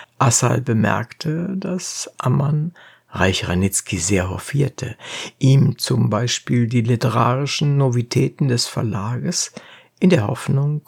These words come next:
dass er sie besprechen möge, persönlich nach Frankfurt brachte. Natürlich nicht ohne einen Blumenstrauß für Theophila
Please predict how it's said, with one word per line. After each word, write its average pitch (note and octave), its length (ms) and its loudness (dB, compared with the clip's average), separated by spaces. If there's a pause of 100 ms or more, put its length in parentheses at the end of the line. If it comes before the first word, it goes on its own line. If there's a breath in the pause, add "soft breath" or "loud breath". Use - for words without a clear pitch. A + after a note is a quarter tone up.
(140)
dass C#3 160 2
er D3 100 2
sie C#3+ 120 2
besprechen - 680 -2
möge, C3+ 460 2 (360 loud breath)
persönlich C3 840 2
nach - 300 -4
Frankfurt - 600 -6
brachte. - 640 -6 (960 loud breath)
Natürlich A2 440 2
nicht - 480 -2
ohne C#3+ 320 2
einen D#3+ 380 2
Blumenstrauß D3 880 0
für C#3 320 -2
Theophila D3 880 0